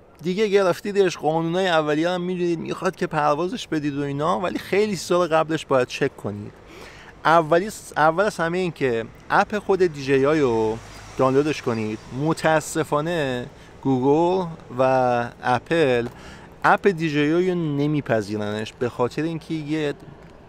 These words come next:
به هر حال یه سری چیزا داره و یه سری چیزا از شما می‌خواد که ات-، اطلاعات زیادی هستش، ولی متاسفانه چون روش دیگه‌ای وجود نداره واسه دانلودش کردن، فقط از روی وبسایت خود دی جی آی می‌تونید بگیریدش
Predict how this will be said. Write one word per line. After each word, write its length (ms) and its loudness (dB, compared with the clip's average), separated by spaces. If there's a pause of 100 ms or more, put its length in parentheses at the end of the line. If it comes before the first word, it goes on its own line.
(440)
به 80 -2
هر 200 2
حال 240 0
یه 120 0
سری 200 -4
چیزا 380 -4
داره 180 2
و 80 -2
یه 60 -2
سری 240 -4
چیزا 320 -2
از 100 0
شما 240 -4
می‌خواد 600 -4 (520)
که 460 0
ات-، 100 -2 (220)
اطلاعات 580 2
زیادی 440 -2
هستش، 560 -8
ولی 440 4
متاسفانه 840 -2
چون 440 -4
روش 460 0
دیگه‌ای 320 -2
وجود 300 -4
نداره 220 -2
واسه 240 -8
دانلودش 560 -4
کردن، 560 -2
فقط 280 0
از 120 -2
روی 220 -2
وبسایت 460 -4
خود 240 -4
دی 160 -6
جی 220 -2
آی 120 0
می‌تونید 400 -8
بگیریدش 720 -4